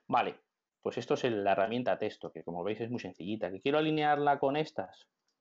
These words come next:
pues cojo esto y esto y digo que se quede todo centradito, ¿vale? No, esto no era.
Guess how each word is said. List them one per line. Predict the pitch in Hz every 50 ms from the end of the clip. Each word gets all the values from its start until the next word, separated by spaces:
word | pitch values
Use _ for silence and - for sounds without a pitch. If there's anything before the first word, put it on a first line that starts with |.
| _ _ _ _ _ _ _ _ _ _ _ _ _ _ _ _ _ _ _ _ _
pues | - 104 98 -
cojo | - 135 135 - - 147 - - -
esto | 143 147 - - - - 87 - - _ _ _ _
y | - 120 131
esto | 147 160 156 - _ - 151 190 220
y | - -
digo | 117 117 113 107 98
que | - 98
se | - 104 -
quede | 135 135
todo | 135 139 139 143 143
centradito, | 143 - 107 98 92 - 107 98 104 107 104 - - 64 60 - _ _ _ _ _ _ _ _ _ _ _ _ _ _ _ _ _ _ _ _ _ _ -
¿vale? | - - 101 117 127 - -
No, | 110 98 - - - -
esto | - 120 - - - 98
no | 90 85
era. | 80 78 - - -